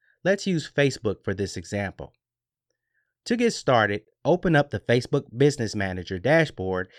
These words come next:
and create a new audience. From here, create a new custom audience.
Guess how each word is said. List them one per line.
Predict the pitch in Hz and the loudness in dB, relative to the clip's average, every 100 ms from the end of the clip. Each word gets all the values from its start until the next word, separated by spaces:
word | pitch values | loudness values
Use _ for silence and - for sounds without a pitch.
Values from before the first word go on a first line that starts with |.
| _ | _
and | 131 123 | -12 -8
create | 113 98 92 - | -4 -2 -4 -4
a | 101 98 | -6 -6
new | 95 92 95 - - | -6 -6 -6 -6 0
audience. | 135 101 80 - _ _ _ _ _ _ _ _ _ _ _ _ _ _ _ _ _ _ | 0 0 -8 -16 _ _ _ _ _ _ _ _ _ _ _ _ _ _ _ _ _ _
From | - 101 | -8 0
here, | 160 185 123 - _ - | 4 4 4 0 _ -10
create | - 127 143 - | -2 2 2 0
a | 117 101 | -4 -2
new | 120 127 123 - _ - | 0 0 0 -4 _ -2
custom | 196 202 - 113 - | 2 2 0 -6 -4
audience. | 101 90 - - _ | -6 -6 -10 -20 _